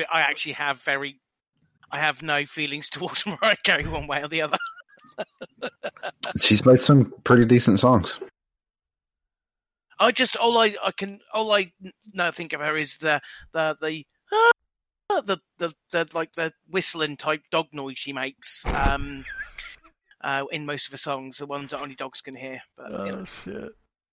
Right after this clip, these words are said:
Speaker 3: It's like that whistle that only Al Gore can hear. It's not the wind.
Speaker 1: <laughs>
Speaker 3: All right. Uh, let's talk video game. There's a lot of video, there's a lot of video game news that happened this week. Uh, but we'll get into that later. Let's get into video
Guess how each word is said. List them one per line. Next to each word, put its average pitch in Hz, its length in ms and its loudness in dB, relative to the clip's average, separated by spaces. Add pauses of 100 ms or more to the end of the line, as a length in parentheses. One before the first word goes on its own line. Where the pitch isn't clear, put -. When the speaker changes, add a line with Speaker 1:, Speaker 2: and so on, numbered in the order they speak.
Speaker 3:
It's - 80 -20
like 160 120 -18
that 165 180 -10
whistle 165 380 -4
that 151 100 -4
only 147 220 -6
Al 151 180 -6
Gore 165 260 -6
can 151 140 -12
hear. 143 300 -12 (480)
It's - 100 -16
not 220 200 -4 (140)
the 196 100 -4
wind. 226 440 -2
Speaker 1:
<laughs> - 1400 -14
Speaker 3:
All 180 100 6
right. 147 280 2 (340)
Uh, 170 540 6
let's 180 200 -2
talk 165 300 2
video 160 640 -2
game. 151 260 -6
There's 151 120 -6
a 151 40 -8
lot 202 200 8
of 202 60 2
video, 196 240 4
there's 196 180 4
a 185 40 8
lot 208 220 10
of 165 60 0
video 170 200 0
game 156 380 -4
news 170 400 -6
that 156 160 -4
happened 147 340 -6
this 147 180 -12
week. 151 360 -10 (520)
Uh, 151 260 -14
but 160 160 -18
we'll 165 100 -14
get 160 160 -8
into 151 220 -8
that 156 200 -2
later. 151 240 0
Let's 156 140 -6
get - 200 -8
into 165 220 -10
video 160 540 0